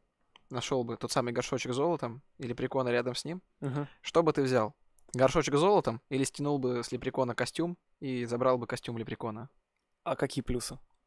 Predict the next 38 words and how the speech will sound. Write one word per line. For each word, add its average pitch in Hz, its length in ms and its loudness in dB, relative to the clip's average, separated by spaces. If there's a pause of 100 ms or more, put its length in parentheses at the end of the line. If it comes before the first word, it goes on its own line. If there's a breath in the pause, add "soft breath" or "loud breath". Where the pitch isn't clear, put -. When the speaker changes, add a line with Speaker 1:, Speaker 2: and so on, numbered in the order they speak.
(540)
Speaker 1:
В, - 240 -10
в - 40 -18
каком 123 260 -8
плане? 107 260 -6
Speaker 2:
Ну, 123 200 -2
Speaker 1:
Это 120 120 0
костюм 120 240 -2
лепрекона. 113 440 -6
Speaker 2:
м, 135 800 -12 (140)
так - 720 -12 (560 loud breath)
Speaker 1:
Это 131 160 2
настоящий 160 460 2
костюм 131 300 -2
лепрекона. 123 520 -4 (140)
Это 135 160 2
вот 131 140 2
лепрекон, 180 400 2
и 123 100 -6
ты 139 340 -4 (240)
теперь, 131 280 0
ты - 240 -2
теперь 127 240 -4
ходишь 120 260 -6
в 123 40 -6
его 117 200 -4
Speaker 2:
А 127 80 10
я 147 140 12
бы 151 100 10
Speaker 1:
костюме. 165 100 8
Speaker 2:
рыжим 131 220 2
при 135 160 2
этом 123 160 0
стал? 175 320 2 (1200)
Speaker 1:
Зависит 147 420 2
от - 200 -2
твоей 139 200 2
физической 143 400 -4
подготовки. 123 540 -4